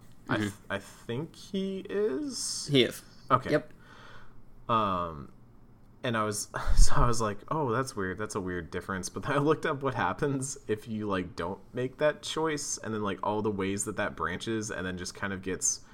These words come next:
Speaker 1: changed again for
Speaker 2: Mm.
Speaker 1: Dragon Age two, so it can all kind of converge to the same point and carry forward
Speaker 2: Imagine
Speaker 1: to the same
Speaker 2: that.
Speaker 1: point in Dragon Age two. And I was just like, "Oh, God." <laughs>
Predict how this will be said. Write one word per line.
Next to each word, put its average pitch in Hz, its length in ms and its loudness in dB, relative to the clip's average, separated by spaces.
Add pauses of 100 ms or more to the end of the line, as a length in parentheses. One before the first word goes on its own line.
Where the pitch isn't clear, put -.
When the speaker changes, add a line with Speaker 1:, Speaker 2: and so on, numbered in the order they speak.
(1080)
Speaker 1:
changed 120 800 -2
again 120 680 -4
for 127 200 0
Speaker 2:
Mm. 120 40 4
Speaker 1:
Dragon 110 280 2
Age 107 220 -4
two, 117 220 -2
so 117 140 -2
it 101 60 -4
can 104 120 -4
all 98 120 -2
kind 110 160 -8
of 104 80 -8
converge 98 540 -4
to - 80 -6
the 104 80 -2
same 98 240 -4
point 95 280 -8
and 92 100 -8
carry 92 200 -4
forward 92 380 -4
Speaker 2:
Imagine 113 220 6
Speaker 1:
to 123 60 2
the 120 40 6
same 113 140 6
Speaker 2:
that. 110 60 -2
Speaker 1:
point 113 180 -4
in 104 40 -8
Dragon 101 280 -4
Age 104 200 -8
two. 123 300 -6 (240)
And 98 80 -8
I 95 60 -4
was 98 100 -4
just 98 180 -10
like, 90 280 -4
"Oh, 98 160 -4
God." 82 420 -6 (460)
<laughs> 190 340 0